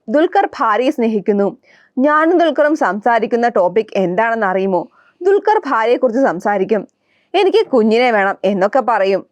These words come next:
"നീ വിവാഹം ചെയ്യണമെന്ന് എന്നോട് പറയും." വിവാഹം ചെയ്യുന്നില്ലെന്ന് പറഞ്ഞപ്പോൾ വിവാഹം മനോഹരമാണെന്നാണ് ദുൽഖർ മറുപടി നൽകിയതെന്നും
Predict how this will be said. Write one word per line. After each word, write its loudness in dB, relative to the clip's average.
"നീ 4
വിവാഹം 0
ചെയ്യണമെന്ന് 0
എന്നോട് 2
പറയും." -2
വിവാഹം 0
ചെയ്യുന്നില്ലെന്ന് 2
പറഞ്ഞപ്പോൾ 0
വിവാഹം -4
മനോഹരമാണെന്നാണ് -2
ദുൽഖർ 0
മറുപടി 0
നൽകിയതെന്നും 0